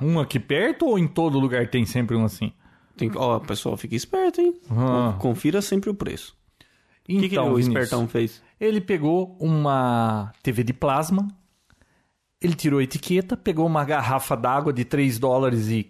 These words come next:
Speaker 1: dezesseis centes, acho que era, e colou na T V de plasma e foi tentar passar no caixa.
Speaker 2: Nossa, que jumento.
Speaker 1: Com a T V de plasma.
Speaker 2: Não, um jumento, como é que, viu?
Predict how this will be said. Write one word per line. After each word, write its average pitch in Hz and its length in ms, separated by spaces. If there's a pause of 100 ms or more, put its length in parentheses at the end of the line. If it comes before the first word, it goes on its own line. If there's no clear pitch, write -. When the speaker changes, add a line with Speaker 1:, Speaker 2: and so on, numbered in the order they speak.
(100)
Speaker 1:
dezesseis 123 600
centes, 123 440
acho 101 160
que 120 100
era, 131 180 (280)
e 226 60
colou 220 260
na 214 100
T 208 120
V 202 100
de 196 80
plasma 202 340
e 208 40
foi 226 120
tentar 214 280
passar 202 260
no 208 80
caixa. 170 300
Speaker 2:
Nossa, 131 340
que 131 100
jumento. 120 580
Speaker 1:
Com 175 100
a - 20
T - 160
V 165 140
de 180 80
plasma. 143 480 (180)
Speaker 2:
Não, 170 240
um 120 100
jumento, 185 380
como 170 140
é 220 60
que, 214 140
viu? 143 600